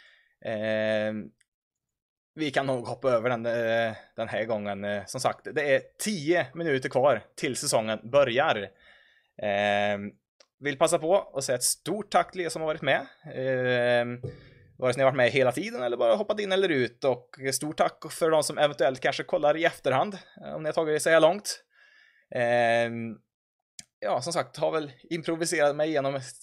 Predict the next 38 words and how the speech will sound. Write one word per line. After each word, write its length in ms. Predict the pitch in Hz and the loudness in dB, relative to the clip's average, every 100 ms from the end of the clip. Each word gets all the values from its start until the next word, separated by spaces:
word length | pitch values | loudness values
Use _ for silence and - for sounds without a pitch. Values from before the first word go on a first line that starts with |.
| - _ - | -20 _ -2
till 120 | 190 | 0
viss 200 | 170 160 | 0 0
del, 260 | 170 127 107 - _ | 4 4 4 -10 _
vissa 280 | - 135 135 | -8 -2 0
delar 220 | 135 120 | 2 4
här. 140 | 120 113 | 4 2
Det 100 | 143 | 2
är, 200 | 143 143 | 2 0
det 180 | 135 151 | -2 -4
är 40 | |
svårt 260 | - 175 175 | -2 -2 0
att 60 | |
veta 200 | 170 151 | -2 0
vart 80 | 147 | 0
man 140 | 156 | 2
landar 200 | 156 139 | 2 0
när 80 | 135 | 0
man 60 | 139 | 2
väl 140 | 131 | 2
s-, 200 | 127 - | 2 -6
b-, 340 | 127 131 123 123 | -10 -10 -8 -4
sätter 400 | 135 127 127 123 | -4 0 -2 -4
på 320 | 135 127 123 - _ _ - - - - | -2 -2 -2 -8 _ _ -20 -20 -10 -2
inspelningsknappen 1000 | 156 - 151 135 131 - 143 113 131 123 | 0 4 4 4 0 0 -2 0 0 0
och, 220 | 123 - | -2 0
eh, 160 | 127 123 | 0 2
börjar 200 | 123 123 | 2 4
prata, 280 | 151 117 | 2 0
så 80 | 131 | -2
vet 80 | 135 | -4
man 120 | 135 | -2
aldrig 200 | 135 127 | 0 -2
riktigt 180 | 131 127 | -2 -2
var 80 | 120 | -2
man 120 | 117 | -2
tar 80 | 139 | 2
vägen. 400 | 117 104 110 110 | 2 2 -4 -2
Och 200 | 110 | -2